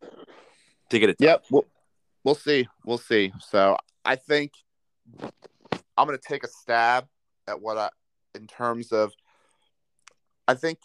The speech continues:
Speaker 2: it's pretty easy to keep Lorentz. I don't know if he'll get a one-way deal. Um, I don't know if he'd want a one-way deal. I think he's an N H L er, but I don't know if he's an N H L er on a cup team.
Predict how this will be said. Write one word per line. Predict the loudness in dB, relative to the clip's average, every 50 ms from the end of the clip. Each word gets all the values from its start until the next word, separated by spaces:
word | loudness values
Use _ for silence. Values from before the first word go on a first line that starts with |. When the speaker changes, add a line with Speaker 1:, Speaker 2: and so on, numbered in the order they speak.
| -12 -6
Speaker 2:
it's | -6 -6 -6 -8 _
pretty | -6 -4 -4 -4 -6 -8 -10
easy | -12 -12 -12 -14
to | -16
keep | -14 -6 -6 -6 -4 -2 -2
Lorentz. | -2 0 0 0 0 -2 -4 -8 -12 -20 -20 -20 _ _ _ _ _ _ _ _ _ _ _ _ _ _ _
I | 4 4
don't | 4 2 0 0
know | -2 -2 -2
if | -2 _ -6
he'll | -4 -4 -4
get | -4 -4 -2 -2
a | -2
one-way | -2 -2 -4 -6 -6 -6 -6 -6 -6 -6
deal. | -6 -6 -6 -4 -2 -2 -4 -6 _ _ _ _ _ _ _ _ _ -8
Um, | -4 -2 0 0 0 -2 -4 -8 -14 -20 -20 _ _ _ _
I | -2 -2
don't | -2 -2
know | -6
if | -8 -8
he'd | -10 -12 -12
want | -8 -6 -2 -2 -2 -2
a | -2
one-way | -6 -6 -8 -8 -8 -8 -10 -10 -10
deal. | -10 -12 -10 -8 -6 -6 -6 -8 -10 _ _ _ _ _ _ _ _ _ _ _ _ _ -12 -2
I | 0 2 2
think | 2 0 -6 -6 -2
he's | -2 -2 0 -2
an | -2
N | -2 -2 -2
H | -4 0 2
L | 4 4 4 4
er, | 2 0
but | 0 0
I | 0 0
don't | 0 -2
know | -6 -8
if | -8 -8 -10
he's | -14 -12 -8 -6
an | -6 -6 -6 -8
N | -10 -12
H | -12 -8 -4 -4
L | -2 -2
er | -2
on | -4 -6
a | -10
cup | -8 -8 -8 -8 -8
team. | _ -18 -20 -20 -20 -20